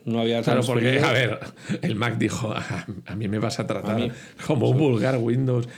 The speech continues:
Speaker 2: y me vas a llenar la
Speaker 1: Claro.
Speaker 2: pantalla de iconos", pero ¿de qué te has
Speaker 1: Claro.
Speaker 2: creído tú?
Speaker 1: Pues, y eso fue un poquito, por, primero porque era la primera vez que yo usaba la herramienta así tan a fondo, y entonces,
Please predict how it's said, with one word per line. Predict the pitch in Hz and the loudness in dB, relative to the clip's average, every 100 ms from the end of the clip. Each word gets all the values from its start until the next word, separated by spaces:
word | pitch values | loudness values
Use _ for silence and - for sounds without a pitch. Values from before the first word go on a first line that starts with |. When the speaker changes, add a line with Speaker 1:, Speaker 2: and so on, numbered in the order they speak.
| - | -2
Speaker 2:
y | 175 | 2
me | 127 | 4
vas | 120 135 | 2 2
a | |
llenar | 139 123 | 2 4
la | 123 | 4
Speaker 1:
Claro. | 107 113 | 4 2
Speaker 2:
pantalla | 117 123 127 | 2 2 2
de | 120 | 2
iconos", | 110 110 120 180 | 2 0 0 0
pero | 127 90 - - - | -2 -2 -6 -16 -6
¿de | 131 | -4
qué | - 123 | -2 0
te | 120 | -2
has | - | -2
Speaker 1:
Claro. | 107 | -2
Speaker 2:
creído | 98 87 82 | -2 -4 -4
tú? | - 151 392 - _ - - | -2 0 -2 -6 _ -12 -2
Speaker 1:
Pues, | 113 107 - 92 76 | -2 0 -4 -6 -4
y | 95 113 | -2 0
eso | 117 131 | 0 0
fue | 156 | 2
un | 151 | 2
poquito, | 151 131 147 156 156 143 139 135 120 | 0 -2 0 2 2 0 -2 -2 -2
por, | 117 107 95 | -2 -4 -2
primero | 107 120 135 | -2 0 2
porque | 143 135 | 2 2
era | 127 | 2
la | 131 | 0
primera | 123 127 135 | 0 0 -2
vez | 123 | -2
que | 135 | -4
yo | |
usaba | 123 139 135 131 127 127 - - - | -2 -4 -2 -2 -2 -4 -6 -10 -6
la | 104 | -2
herramienta | 101 101 117 123 | -2 0 0 0
así | 120 123 | -2 -2
tan | 117 117 | -2 -4
a | |
fondo, | 113 143 139 180 - - - - - - - - | -2 -2 -2 -4 -8 -20 -20 -18 -18 -16 -14 -8
y | - 113 | 0 2
entonces, | 107 123 127 123 151 165 165 | 2 2 0 0 0 0 -2